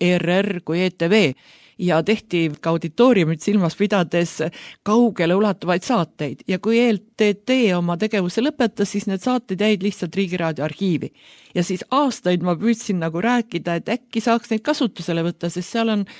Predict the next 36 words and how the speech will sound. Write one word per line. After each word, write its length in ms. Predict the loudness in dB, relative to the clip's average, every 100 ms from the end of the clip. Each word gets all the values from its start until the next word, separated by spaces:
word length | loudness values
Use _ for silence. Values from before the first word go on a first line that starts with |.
| -20 -6
noh, 80 | -4
selliseid 480 | 0 2 2 2 -2
fenomenaalseid 840 | -2 -2 -2 0 0 0 -2 -4 0
ajaloolisi 680 | 0 2 2 0 -2 -2 -2
isikuid, 400 | -2 -4 -6 -4
keda 220 | -4 -2
meie 240 | 0 2 2
noorem 380 | 2 2 0 -2
kristlaste 680 | -4 -6 -8 -12 _ -8 -4
põlvkond 480 | 0 0 0 -4 -4
ise 160 | -4
ei 300 | -2 -2 -2 2
näegi 460 | 4 4 0 -4
enam, 180 | -4 -2
Evald 320 | 0 0 0
Saag 400 | 0 2 0 0
ja, 140 | -2 -2 -6 -16 0
ja 80 | 2
nii 80 | 2
edasi 300 | 0 -2 -2
ja 60 |
nii 80 | -2
edasi. 260 | -2 -6 -8 -12 -20 -8 -2
Ja 140 | 0
osa 240 | 0 2 0
sellest 280 | 0 -4 -2
arhiivist 480 | -6 -2 -2 -4 -2
tõesti 280 | -4 -4 -4
jõudis 280 | -4 -4 0
meie 220 | 2 2 0
kätte 380 | -6 -4 -2
ja 140 | -2 -2
noh, 160 | -2 -2
nüüd 160 | -2 -2
on 100 | -2
viimane 320 | -2 0 0